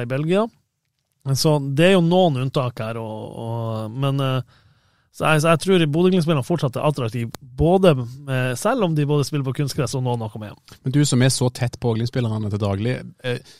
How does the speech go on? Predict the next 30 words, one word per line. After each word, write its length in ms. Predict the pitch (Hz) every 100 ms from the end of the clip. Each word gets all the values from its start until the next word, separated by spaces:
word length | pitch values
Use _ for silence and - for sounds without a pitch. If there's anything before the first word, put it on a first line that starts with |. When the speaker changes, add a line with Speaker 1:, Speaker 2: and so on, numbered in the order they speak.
| _ _ _ _ 123
Speaker 2:
når 140 | 131
de 20 |
ser 320 | - 147 160
hvor 160 | - 120
det 80 | 104
går 220 | 117 131
med 80 | 110
tidligere 300 | 110 104 135
lagkamerater, 640 | 131 120 101 98 104 98 - 107
eh, 160 | 104 101 - 113
gjør 240 | 117 147 139
det 80 | 113
noe 80 | 110
med 240 | 110 139 131
de 20 |
tenker 400 | - 127 98 139
de 60 | 151
skal 100 | 120
komme 140 | 107
en 100 | -
ekstra 380 | - - 117 101 117
gang 240 | 127 156
før 300 | 117 - 113 110
de 80 |
eventuelt 240 | 101 107 -
takker 240 | 107 101
ja 160 | 110 -
til 140 | 113
en 60 |
ny 20 | 104